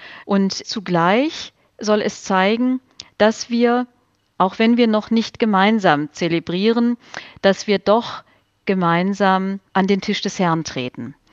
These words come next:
Und der Fortschritt, wenn man danach fragt, was ist denn dann der Fortschritt? Ihr feiert jetzt ja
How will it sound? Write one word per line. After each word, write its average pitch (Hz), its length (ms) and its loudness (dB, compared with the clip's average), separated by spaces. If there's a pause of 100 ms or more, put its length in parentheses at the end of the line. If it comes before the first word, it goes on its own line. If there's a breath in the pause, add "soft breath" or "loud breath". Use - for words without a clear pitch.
(420 loud breath)
Und 185 440 -4 (200)
der 190 460 4 (140)
Fortschritt, - 880 -2 (100)
wenn 202 240 -2
man 196 140 0
danach 190 320 0
fragt, 190 560 0
was 180 140 -6
ist - 180 -8
denn 185 100 -2
dann 165 180 -4
der 156 120 -2
Fortschritt? 254 640 -4
Ihr - 80 -6
feiert 180 400 0
jetzt - 240 -6
ja 156 180 -2